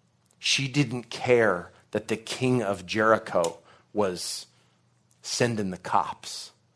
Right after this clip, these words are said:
Lying to the Jericho police force was the least of Rahab's problems. Rahab knew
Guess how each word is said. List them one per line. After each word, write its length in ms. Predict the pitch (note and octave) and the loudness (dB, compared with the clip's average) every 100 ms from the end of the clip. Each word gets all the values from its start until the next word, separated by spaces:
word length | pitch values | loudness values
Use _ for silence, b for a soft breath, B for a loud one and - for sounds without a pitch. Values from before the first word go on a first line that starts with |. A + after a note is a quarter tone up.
| _ _ _ _ - | _ _ _ _ 4
Lying 480 | A#2+ C3 D3+ D#3 | 8 8 6 2
to 100 | C#3+ | -2
the 100 | C3+ | 0
Jericho 520 | B2+ A#2 C3 C3+ - B2 | 2 6 6 6 4 0
police 420 | - A#2+ B2+ - | 0 -2 -2 -4
force 460 | - C#3 C#3 - - b | 2 4 2 -2 -14 b
was 280 | A#2+ C3 G2+ | 2 2 2
the 100 | A#2 | 2
least 480 | A2 G#2+ B2 - - - | 2 2 -4 -4 -4 -2
of 160 | G2 | 0
Rahab's 500 | G#2 G#2+ G2 F#2+ F2 | 2 2 2 0 -2
problems. 720 | - G#2 F2 F2 D#2+ - - - _ _ _ _ _ _ _ _ _ _ - | 2 2 2 -4 -12 -16 -18 -18 _ _ _ _ _ _ _ _ _ _ 2
Rahab 680 | B2 D3 D#3+ C3+ C#3 A#2+ A2+ | 8 8 8 6 6 4 2
knew 400 | B2+ B2 F#2+ | 4 4 2